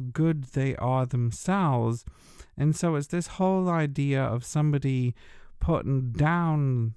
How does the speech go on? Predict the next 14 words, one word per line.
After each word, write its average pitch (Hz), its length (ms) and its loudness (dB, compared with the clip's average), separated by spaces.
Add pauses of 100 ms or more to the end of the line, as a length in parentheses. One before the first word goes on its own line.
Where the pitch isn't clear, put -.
(100)
themselves 117 1080 0
and 120 160 2
their 117 180 0
own 123 160 2
abilities 113 800 0 (320)
and 117 220 2
their 117 200 0
own 110 320 4
knowledge. 117 760 0 (520)
And 170 240 0
so 226 300 -2
you 180 240 -2
would 175 160 -4
think 233 720 -6